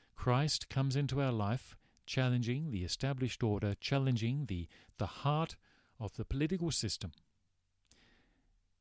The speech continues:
uh, challenging the heart of the world in a way that the claims of Christ are so exclusive and so demanding that eventually there must be a departure,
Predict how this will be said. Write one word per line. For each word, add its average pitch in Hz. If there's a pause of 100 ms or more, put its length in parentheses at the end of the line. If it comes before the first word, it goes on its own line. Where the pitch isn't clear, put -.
uh, 85
challenging 110
the 101
heart 127
of 110
the 113
world 139
in 92
a 90
way 104 (1000)
that 110
the 104
claims 151
of 123
Christ 120
are 113
so 185
exclusive 123 (640)
and 107
so 123
demanding 101 (560)
that 110
eventually 107 (540)
there 101
must 131
be 113
a 98
departure, -